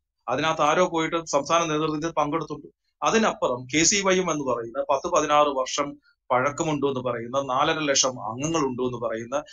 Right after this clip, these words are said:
കത്തോലിക്ക സഭയുടെ ഔദ്യോഗിക യുവജന സംഘടന എന്ന നാഴികയ്ക്ക് നാൽപത് വട്ടം പറയുന്ന ഈ സംഘടനയ്ക്ക് എന്താണ് ഈ വിഷയത്തിൽ പൊതുസമൂഹത്തിൽ ചെയ്യാൻ കഴിഞ്ഞത്? ഒന്ന് ആലോചിച്ച് നോക്കൂ.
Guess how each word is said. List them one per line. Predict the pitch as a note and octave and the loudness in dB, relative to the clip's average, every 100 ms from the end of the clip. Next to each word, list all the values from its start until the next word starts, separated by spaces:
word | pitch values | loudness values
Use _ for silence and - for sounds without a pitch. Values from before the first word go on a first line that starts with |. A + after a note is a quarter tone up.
| - C3+ | -6 -2
കത്തോലിക്ക | C3+ F3 E3 D#3 | 0 0 0 2
സഭയുടെ | C#3+ C3 B2+ B2+ B2+ | 2 2 0 2 2
ഔദ്യോഗിക | A#2+ C3+ D3 D#3 D3 D3 D3 C#3+ - _ | 2 -2 -2 0 2 2 0 -2 -18 _
യുവജന | B2+ D3 E3 D#3 | -2 0 2 2
സംഘടന | C3+ C#3 D3+ C3+ | 2 0 0 0
എന്ന | C3 | 0
നാഴികയ്ക്ക് | C3 A#2+ C#3+ D#3+ C#3+ B2 | 0 0 2 2 0 0
നാൽപത് | B2 C#3+ D3 C3+ | 0 0 -2 -2
വട്ടം | B2+ A#2+ | -2 -4
പറയുന്ന | A#2 A#2 C3 | -4 -4 -6
ഈ | F#3 | -4
സംഘടനയ്ക്ക് | F3 C#3+ D3 C#3 B2 B2+ - - F#3 | 0 0 0 -4 -4 -8 -14 -6 0
എന്താണ് | G#3 G3+ B2 B2+ B2+ F3 | 0 4 2 2 -2 -4
ഈ | F3 | -4
വിഷയത്തിൽ | C3 C3+ B2+ C3 B2 | -2 -4 -4 -6 -4
പൊതുസമൂഹത്തിൽ | C3+ D3 C#3 B2 A#2+ A2+ | -2 0 -2 -2 -8 -8
ചെയ്യാൻ | - C#3 D3 - | -4 0 -2 -2
കഴിഞ്ഞത്? | G#2+ G#2 _ _ _ _ - | -10 -12 _ _ _ _ -4
ഒന്ന് | A#3 G3 | 2 4
ആലോചിച്ച് | F3 F#3 F3+ | 4 2 0
നോക്കൂ. | D#3+ - | -4 -4